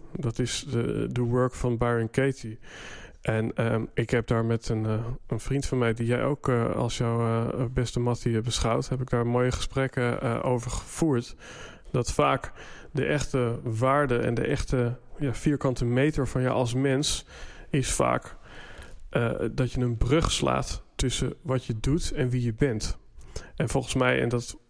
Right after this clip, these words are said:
kan ik je misschien teruggeven, is dat wat, wat het voor jou succesvol maakt. Dat jij, dat jij jezelf, eh,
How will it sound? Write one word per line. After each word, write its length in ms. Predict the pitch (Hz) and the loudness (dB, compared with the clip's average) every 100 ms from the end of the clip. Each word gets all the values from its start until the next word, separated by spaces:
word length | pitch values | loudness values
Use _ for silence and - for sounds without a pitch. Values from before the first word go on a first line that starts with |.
| - - | -20 0
kan 140 | 127 | 0
ik 100 | 113 | 2
je 60 | 120 | 0
misschien 260 | 117 131 | 0 0
teruggeven, 540 | 117 135 131 113 - 143 | 0 0 2 0 0 -2
is 120 | 113 | 0
dat 260 | 123 127 - | 0 0 -4
wat, 340 | 131 120 - 123 | -2 -2 -2 -4
wat 180 | 123 117 | -2 -2
het 100 | 117 | -2
voor 160 | 127 | 0
jou 180 | 120 117 | 0 0
succesvol 600 | - - - 143 - 117 | -2 0 2 2 2 -2
maakt. 320 | - - - | 0 -2 -2
Dat 160 | 127 117 | -4 -2
jij, 220 | 117 117 - - - - - - - | -2 -2 -4 -16 -20 -20 -20 -20 -6
dat 140 | 123 113 | -2 2
jij 160 | 123 | 4
jezelf, 580 | 120 104 123 143 143 - | 4 2 4 2 0 -4
eh, 240 | - 120 | -2 -2